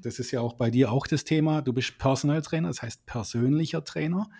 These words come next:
Und der persönliche Kontakt, die Märkte oder sonst was, wird, werden oft vernachlässigt, also an den Menschen ranzukommen. Und das ist aber auch das Schwierigste. Da muss man ja am meisten <laughs> Zeit investieren, ähm, ranzukommen. Bei mir im Business sagen Unternehmer, ja, es soll zukünftig K I machen.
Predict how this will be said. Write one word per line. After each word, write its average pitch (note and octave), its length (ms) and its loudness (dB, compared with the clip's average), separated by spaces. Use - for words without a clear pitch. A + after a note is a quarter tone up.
Und A#2 160 -4
der B2+ 80 2
persönliche D3 540 4
Kontakt, C#3 480 0
die A2 60 0
Märkte B2 420 0
oder A2+ 140 -4
sonst C3+ 300 -4
was, D3 220 -6
wird, A#2+ 320 -10
werden B2+ 200 -6
oft C#3+ 260 -2
vernachlässigt, A#2 720 0
also A2 240 -10
an B2+ 120 0
den A2 180 0
Menschen C#3 420 0
ranzukommen. A#2+ 640 -4
Und G#2+ 80 -8
das A#2 80 -4
ist - 60 -12
aber C#3 160 -8
auch C#3+ 100 -8
das - 160 -6
Schwierigste. G3+ 760 -4
Da A#2 60 -10
muss C#3 180 0
man C#3 100 2
ja C#3 100 0
am B2+ 140 0
meisten C#3 360 0
<laughs> - 0 -
Zeit - 380 0
investieren, C3+ 640 -2
ähm, A#2+ 260 2
ranzukommen. C3+ 640 0
Bei B2 240 2
mir F3+ 140 10
im F#3+ 80 8
Business F3+ 320 8
sagen C#3 220 6
Unternehmer, C3 380 6
ja, C#3 120 6
es - 80 2
soll B2+ 120 4
zukünftig - 420 0
K G#2+ 140 -2
I D#3+ 160 6
machen. G3 300 4